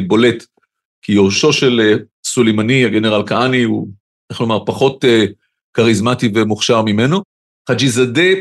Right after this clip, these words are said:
מורה להפציץ בסיסים אמריקאים בעיראק בטילי קרקע-קרקע. זה היה אירוע,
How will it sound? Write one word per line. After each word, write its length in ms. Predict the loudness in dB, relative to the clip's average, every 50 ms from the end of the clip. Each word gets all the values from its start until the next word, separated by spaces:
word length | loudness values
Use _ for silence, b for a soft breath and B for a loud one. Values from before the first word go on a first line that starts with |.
| -4 -6
מורה 500 | -4 -4 -2 0 2 2 2 2 2 0 -2 -2
להפציץ 800 | -2 -2 -2 -2 -6 -12 -10 -4 -2 0 0 0 -2 -8 -10 -10
בסיסים 500 | -8 -6 -6 -6 -4 -2 0 0 0 0
אמריקאים 720 | 0 0 0 0 -2 -4 -2 -2 0 0 0 -2 -2 -2
בעיראק 500 | -4 -2 -2 -2 -2 0 -2 -2 -4 -4
בטילי 440 | -8 -10 -8 -4 -2 0 2 2 2
קרקע-קרקע. 680 | 2 0 -2 -2 -4 -6 -2 0 0 0 0 -2 -8 -10 -10 _ _ _ _ _ -8
זה 60 | -4
היה 120 | -4 -2 -2
אירוע, 540 | 0 0 0 0 0 0 0 -2 -2 -4